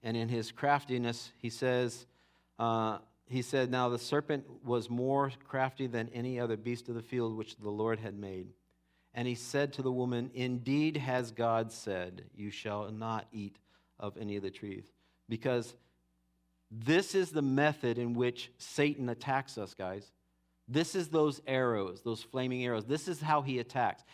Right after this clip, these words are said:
He uses doubt. He creates this little opportunity. "Well, did God really say that?" That's how he does it. Because it shakes, shakes our faith. It shakes our obedience. It may allow us to start going away from what God really says, even though we know it, because we think we know better.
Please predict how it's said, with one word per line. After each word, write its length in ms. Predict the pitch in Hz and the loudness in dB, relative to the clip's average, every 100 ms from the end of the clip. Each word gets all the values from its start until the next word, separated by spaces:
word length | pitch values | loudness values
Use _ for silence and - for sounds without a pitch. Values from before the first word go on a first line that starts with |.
| - | -12
He 80 | - | -6
uses 500 | 143 139 180 185 180 | -4 0 0 0 -4
doubt. 460 | 127 131 127 98 - | -2 0 2 2 -2
He 100 | 131 | -6
creates 540 | - 147 151 170 180 | -4 -2 2 2 0
this 200 | 165 143 | -4 -4
little 200 | 151 156 | -2 0
opportunity. 600 | 139 139 123 143 135 127 | 0 0 -4 -4 -2 -2
"Well, 180 | 123 123 | -2 -2
did 220 | 123 180 - | -4 -10 -8
God 240 | 247 269 139 | -10 -10 -12
really 340 | 110 131 170 160 | -6 -4 -6 -10
say 360 | - 110 131 | -12 -8 -8
that?" 300 | 139 147 165 - _ _ _ _ _ _ _ - | -6 -8 -10 -18 _ _ _ _ _ _ _ -2
That's 260 | 147 180 | 0 0
how 160 | - 185 | -2 -2
he 100 | 180 | -2
does 320 | 170 185 196 | -2 -4 -4
it. 160 | 101 - _ _ _ _ | -8 -12 _ _ _ _
Because 320 | 147 139 170 151 | -4 0 0 0
it 80 | |
shakes, 440 | - - 180 175 - | -4 0 0 -2 -14
shakes 380 | - - 185 180 | -8 -2 -2 0
our 120 | 143 | 0
faith. 380 | 135 - 196 - - - | 0 0 0 0 -8 -6
It 100 | 151 | -6
shakes 360 | - 185 180 | 0 0 2
our 140 | 160 143 | 2 2
obedience. 540 | 131 131 202 190 151 - - | 2 0 0 0 -2 -8 -8
It 120 | 147 | -4
may 280 | 147 160 170 | 0 2 4
allow 380 | 160 151 156 165 | 4 6 6 6
us 120 | 135 | 2
to 100 | - | -2
start 300 | 143 156 135 | -2 0 2
going 220 | 147 147 | 2 2
away 320 | 143 131 143 165 | 2 2 4 2
from 200 | 160 151 | 0 -2
what 160 | 123 | 0
God 220 | 135 131 | 4 2
really 240 | 123 139 131 | 4 2 2
says, 320 | 135 170 147 | 2 0 0
even 180 | 143 139 | -2 0
though 120 | 135 | 2
we 140 | 131 | 2
know 240 | 127 156 160 | 2 2 2
it, 100 | 135 | 2
because 320 | 131 139 123 | -2 -2 0
we 160 | 131 123 | -2 -2
think 320 | - 147 139 | -2 -4 -2
we 100 | 135 | -4
know 220 | 123 117 | -4 -4
better. 340 | 127 151 - | -2 -2 -4